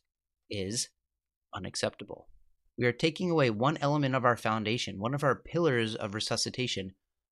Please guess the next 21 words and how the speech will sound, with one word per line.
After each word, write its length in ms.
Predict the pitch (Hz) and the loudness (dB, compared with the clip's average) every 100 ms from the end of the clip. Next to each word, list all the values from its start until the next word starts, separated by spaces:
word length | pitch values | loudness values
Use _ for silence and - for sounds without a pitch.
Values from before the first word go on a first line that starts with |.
| - | 2
high-quality 520 | 135 143 143 135 123 | 2 4 2 4 2
C 220 | - 131 | -2 -4
P 160 | - 135 | -2 2
R. 180 | 117 101 | 2 2
This 180 | 123 | 0
includes 540 | 139 120 147 143 113 - - | 0 -2 0 0 0 -4 -6
short 480 | - 135 139 - | -4 -2 -2 -4
pauses 640 | - 165 139 107 101 95 - - | -4 2 2 0 -2 -4 -4 -4
for 100 | 110 | 0
rhythm 300 | 123 127 80 | 2 0 -4
checks. 460 | - - - - - _ _ _ _ _ _ _ _ _ _ - | -8 -10 -8 -8 -10 _ _ _ _ _ _ _ _ _ _ -8
So 140 | 151 | -6
it 60 | - | -2
leads 240 | 185 196 | -2 -2
to 100 | - | -2
the 80 | 127 | 0
question, 460 | - 180 - 117 113 | 2 2 0 -4 -8
can 320 | - 98 98 | -10 -8 -6
we 120 | 107 | -6
do 160 | 107 151 | -6 -4
better? 340 | 156 180 - | 0 -2 -4